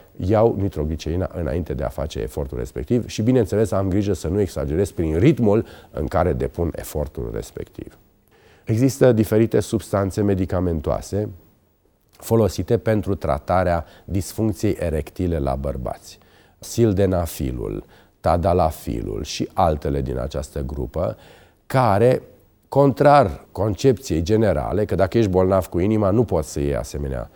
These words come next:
substanțe, ba da, se pot prescrie la bărbații cu disfuncție sexuală erectilă, cu condiția ca aceștia să nu utilizeze sau să nu fie utilizat mai înainte, cam cu douăzeci și patru de ore,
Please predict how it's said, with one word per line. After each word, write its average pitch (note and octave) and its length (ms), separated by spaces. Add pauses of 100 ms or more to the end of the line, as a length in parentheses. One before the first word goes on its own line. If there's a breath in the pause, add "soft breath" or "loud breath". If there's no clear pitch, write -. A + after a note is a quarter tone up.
(120)
substanțe, D#2 600
ba A2 160
da, E2 160
se F#2 160
pot F#2 240
prescrie C#2+ 760 (300 loud breath)
la B1 220
bărbații D#2+ 500
cu E2 100
disfuncție D#2 540
sexuală C#2+ 680
erectilă, F2+ 840 (520 loud breath)
cu B2+ 180
condiția B2 920
ca G#2+ 220
aceștia F2+ 920 (280 soft breath)
să - 200
nu C#3 280
utilizeze G2+ 1040
sau - 220
să D#2 120
nu A#2 100
fie C#3 160
utilizat G2 800 (260 soft breath)
mai G2 280
înainte, G2 600 (200)
cam G#1+ 240
cu - 100
douăzeci A2 360
și F#2 120
patru F2 260
de C#2 120
ore, G2 280